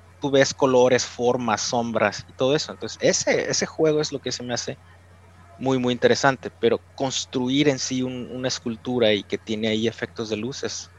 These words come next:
es algo que no he hecho mucho. Pero hay, hay gente que lo hace y hay artistas, como le llaman, light artists, que, que, wow, hacen cosas impresionantes y a los cuales admiro mucho. Y,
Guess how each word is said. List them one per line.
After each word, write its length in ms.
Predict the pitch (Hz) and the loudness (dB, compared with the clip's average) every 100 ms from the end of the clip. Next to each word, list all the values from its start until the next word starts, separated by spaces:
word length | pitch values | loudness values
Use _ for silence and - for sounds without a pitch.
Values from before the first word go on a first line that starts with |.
| - - - | -20 -20 -18
es 140 | - - | -6 -2
algo 160 | 107 | -2
que 100 | - | -2
no 100 | 110 | -4
he 40 | 107 | -4
hecho 160 | - | -6
mucho. 360 | 123 170 - - - - _ - - - | -6 -6 -8 -14 -20 -20 _ -20 -20 0
Pero 300 | 117 104 98 | 6 8 10
hay, 160 | 101 107 | 8 6
hay 180 | 101 104 | 4 4
gente 320 | 127 117 127 | 2 0 -2
que 140 | - 110 | 2 6
lo 240 | 107 104 | 8 8
hace 520 | 110 - 120 127 135 | 8 4 0 0 0
y 280 | 101 85 82 | -2 -2 0
hay 240 | 87 101 | 2 2
artistas, 880 | 107 - 117 - 120 107 - - - | 0 -2 -10 -6 -4 -4 -6 -10 -12
como 160 | 107 98 | -10 -8
le 100 | 98 | -6
llaman, 260 | 101 101 101 | -6 -4 0
light 200 | 101 - - - - _ - - - | 0 0 -14 -20 -20 _ -20 -20 -12
artists, 360 | - 107 110 - | -8 -6 -6 -4
que, 400 | 107 98 85 - - - - | 0 2 0 -4 -18 -20 -14
que, 200 | - 95 | -6 -4
wow, 280 | 95 113 95 | 2 4 4
hacen 200 | - 117 | 0 -4
cosas 220 | 113 113 | -4 -4
impresionantes 920 | 113 - 104 107 104 104 - 160 - | -6 -8 -8 -6 -4 -6 -4 -8 -6
y 180 | 98 92 | -8 -4
a 60 | 95 | -4
los 160 | 95 | -4
cuales 260 | - 104 107 | -4 -4 -4
admiro 280 | 107 101 98 | -8 -8 -8
mucho. 320 | 156 - - | -12 -12 -14
Y, 80 | - | -14